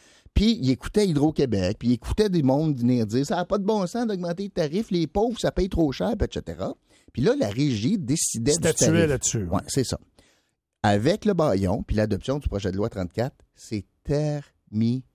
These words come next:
Speaker 2: Fait que là, quoi, c'est, c'est Hydro-Québec qui choisit de, <coughs> le gouvernement qui choisit le tarif, quoi ?
Speaker 1: Le gouvernement a décidé de politiser les tarifs d'hydroélectricité en fin de semaine. Je m'explique. Dans la promesse de M. Legault,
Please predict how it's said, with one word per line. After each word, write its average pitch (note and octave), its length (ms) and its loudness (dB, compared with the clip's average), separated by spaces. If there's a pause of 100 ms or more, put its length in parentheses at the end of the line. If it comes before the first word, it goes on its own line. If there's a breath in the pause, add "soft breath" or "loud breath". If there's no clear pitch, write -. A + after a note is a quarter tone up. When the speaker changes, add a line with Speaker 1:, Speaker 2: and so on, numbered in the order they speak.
(480)
Speaker 2:
Fait A2+ 80 -16
que - 100 -8
là, C#3+ 40 -6
quoi, D#3 180 -2
c'est, C3+ 280 -2
c'est C3+ 160 -2
Hydro-Québec C#3 520 0
qui - 80 -8
choisit C3+ 380 -2
de, C3+ 100 -2
<coughs> C3 380 0
le C3 60 4
gouvernement C#3+ 400 -2
qui C#3 60 -8
choisit C3 280 -4
le B2+ 60 -10
tarif, C#3+ 360 -4
quoi ? E3 180 -6 (220)
Speaker 1:
Le C3 100 0
gouvernement F#3 360 2
a F3+ 40 0
décidé D3 500 0
de C3 140 0
politiser C#3+ 800 -2
les A2 120 -2
tarifs G2+ 360 -4
d'hydroélectricité F2 920 -8 (300)
en F#2 60 -10
fin F2 100 -6
de E2+ 60 -8
semaine. C2+ 220 -10 (640)
Je F2+ 60 -10
m'explique. - 460 -8 (1200)
Dans G#3+ 280 0
la C#3+ 80 0
promesse A#2 400 0
de A#2 60 0
M. E2+ 80 -2 (160)
Legault, E2+ 340 -4